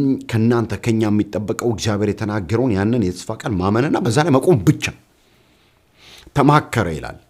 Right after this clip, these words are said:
እንደ-፣ የሚገርም ነው። መማከር አደገኛ። በዚህ ሁኔታ ውስጥ ስትማከሩ የእግዚአብሔርን መንፈስ፣ በእግዚአብሔር መንፈስ የተቃኘ ሰው ካልሆነ በቀር የእናንተኑ ፍርሃት አምፕሊፋይ የሚያደርግ ሰው ነው የሚገጥማችሁ። ገደል ነው ይዘዋችሁ የሚገቡት።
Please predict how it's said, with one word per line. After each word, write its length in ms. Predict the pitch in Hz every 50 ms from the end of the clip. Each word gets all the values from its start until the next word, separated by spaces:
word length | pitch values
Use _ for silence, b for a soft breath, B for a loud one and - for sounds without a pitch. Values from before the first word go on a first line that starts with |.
| _ _ -
እንደ-፣ 220 | 92 95 104 98 87 87
የሚገርም 520 | 90 101 110 113 131 135 127 135 110 90
ነው። 120 | 80 76 73
መማከር 580 | 87 113 127 127 127 131 127 135 131 - 143 -
አደገኛ። 420 | 117 127 131 147 139 135 120 107 87 82
በዚህ 260 | 82 117 123 120 143
ሁኔታ 220 | 165 156 151 151 156
ውስጥ 180 | 147 151 156 -
ስትማከሩ 640 | 147 - - 151 147 156 151 151 151 - 160 170 - B B B B B B B B B B B B B B -
የእግዚአብሔርን 680 | 107 117 127 110 92 104 143 143 123 139 151 156 135
መንፈስ፣ 440 | 107 113 131 135 127 - 120 101 - - -
በእግዚአብሔር 500 | 85 85 110 98 92 131 143 135 139 143
መንፈስ 280 | 135 127 127 127 135 127
የተቃኘ 520 | - 110 - 101 - - - 120 123 123 120 117
ሰው 160 | - 127 117
ካልሆነ 380 | - - 95 95 107 120 123 120
በቀር 340 | 107 110 117 117 - - - - - B B B B B B B B B B B B
የእናንተኑ 680 | 92 98 127 123 123 123 139 151 151 143 - 147 143 143 123
ፍርሃት 320 | - - 123 120 120 117 - -
አምፕሊፋይ 540 | 117 120 120 120 131 123 120 123 123 104 98
የሚያደርግ 520 | 98 98 98 101 95 92 80 95 92 85
ሰው 120 | - 95 85
ነው 80 | 80 78
የሚገጥማችሁ። 640 | 80 82 78 80 73 71 65 65 64 - - - _ _ _ _ _ _ _ _ _ _ _ _ _ _ _ _ _ _ _ _ - 95 98
ገደል 340 | 90 117 120 120 156 156 143
ነው 120 | 131 117
ይዘዋችሁ 400 | 98 80 92 87 85 85 - -
የሚገቡት። 420 | 80 78 78 98 104 101 - -